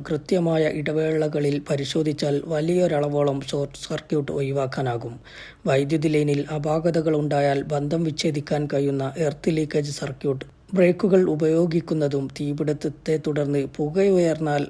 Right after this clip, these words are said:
അലാറം മുഴങ്ങുന്ന സ്മോക്ക് സെൻസറുകൾ സ്ഥാപിക്കുന്നതും ഫലപ്രദമാണ്. ഓട്ടോമാറ്റിക് സ്വിച്ച് ഓഫ് സംവിധാനങ്ങളില്ലാത്ത മൈക്രോവേവ് ഓവൻ, ഹീറ്ററുകൾ തുടങ്ങിയവയും അപകടങ്ങൾക്കിടയാക്കും.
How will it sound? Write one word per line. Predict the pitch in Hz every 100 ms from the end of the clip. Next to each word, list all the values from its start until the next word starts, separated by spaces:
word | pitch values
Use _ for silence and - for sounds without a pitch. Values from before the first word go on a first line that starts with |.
| -
അലാറം | 147 156 160 170
മുഴങ്ങുന്ന | 156 147 147 147 143
സ്മോക്ക് | 131 - 160 170 170 -
സെൻസറുകൾ | 180 160 170 160 151 143
സ്ഥാപിക്കുന്നതും | 143 147 143 151 151 147 139 135
ഫലപ്രദമാണ്. | 135 131 127 - 139 139 131 120 120 - - -
ഓട്ടോമാറ്റിക് | 202 208 233 233 226 202 -
സ്വിച്ച് | 175 147 - - -
ഓഫ് | 226 214
സംവിധാനങ്ങളില്ലാത്ത | - 165 160 160 165 165 160 156 143 139 143 143 135 - - - - - - - - 175
മൈക്രോവേവ് | 165 165 165 185 180 185 175 170
ഓവൻ, | 151 147 143 143 -
ഹീറ്ററുകൾ | 151 147 170 160 151 147
തുടങ്ങിയവയും | 143 147 143 139 135 135 135 143
അപകടങ്ങൾക്കിടയാക്കും. | 139 135 139 143 147 143 135 127 131 123 123 127